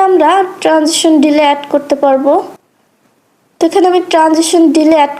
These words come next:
করছি জিরো সেকেন্ড, এটাকে আমি জিরো সেকেন্ড রেখে দিলাম, এটার কোনো প্রয়োজন নেই আমাদের। তো এখানে আপনারা এখানে ওয়ান সেকেন্ড রেখে দিলে এটার চেঞ্জেস আপনারা বুঝতে পারবেন।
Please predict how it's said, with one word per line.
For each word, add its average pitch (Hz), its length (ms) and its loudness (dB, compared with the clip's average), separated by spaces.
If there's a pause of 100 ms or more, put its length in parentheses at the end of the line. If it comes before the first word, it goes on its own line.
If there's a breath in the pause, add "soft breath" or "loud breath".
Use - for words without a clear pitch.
করছি 294 340 -2 (180)
জিরো 294 220 4 (180)
সেকেন্ড, 302 420 -2 (1200)
এটাকে 320 320 -2
আমি 302 100 2 (100)
জিরো 294 160 2 (100)
সেকেন্ড 277 320 0
রেখে 277 220 -2
দিলাম, 277 220 0 (160)
এটার 262 280 -2 (240)
কোনো 285 140 -2 (100)
প্রয়োজন 285 420 0
নেই 277 160 0
আমাদের। 277 260 0 (640 loud breath)
তো - 120 -6
এখানে 320 300 -2
আপনারা 330 340 0 (880)
এখানে 294 300 0
ওয়ান 330 180 2 (120)
সেকেন্ড 359 320 0
রেখে 339 220 0
দিলে 285 200 2
এটার 285 260 -2
চেঞ্জেস 294 340 2 (380)
আপনারা 285 320 -2
বুঝতে 302 300 -2
পারবেন। 269 280 0